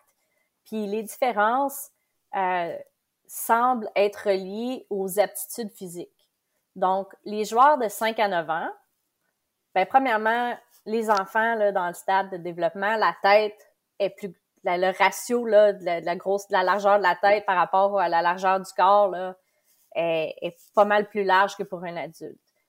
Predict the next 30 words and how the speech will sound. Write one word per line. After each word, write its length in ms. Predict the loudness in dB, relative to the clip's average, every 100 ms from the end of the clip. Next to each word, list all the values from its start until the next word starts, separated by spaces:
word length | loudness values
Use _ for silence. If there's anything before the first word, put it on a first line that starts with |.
| _ _
Puis 100 | -10
ce 200 | -6 -2
ratio-là, 800 | 0 0 0 -4 -4 0 0 2
on 160 | 2 0
voit 260 | 2 2 2
qu'il 140 | 0
y 20 |
a 40 | -4
un 120 | -2
impact 680 | -6 -2 -2 -2 -8 -20 _ _ _ _
au 100 | -8
niveau, 300 | -6 -2 0
là, 140 | 2 2
de 60 |
la 100 | 0
fréquence 640 | -4 -6 -6 -2 2 0 0
d'impact 440 | -8 -6 -4 -4
puis 80 | -6
du 180 | -10 -10
type 260 | -10 -8 -8
d'impact 420 | -4 -6 -4 -6 -6 -8
que 60 |
les, 260 | -8 -6 -10 -14 -18
que 60 | -12
les, 460 | -12 -10 -10 -8 -6
euh, 360 | -4 -4 -6 -8
les 160 | -12
jeunes 280 | -4 -4 -6
joueurs 460 | -14 -4 0 0 -4
reçoivent. 340 | -10 -12 -20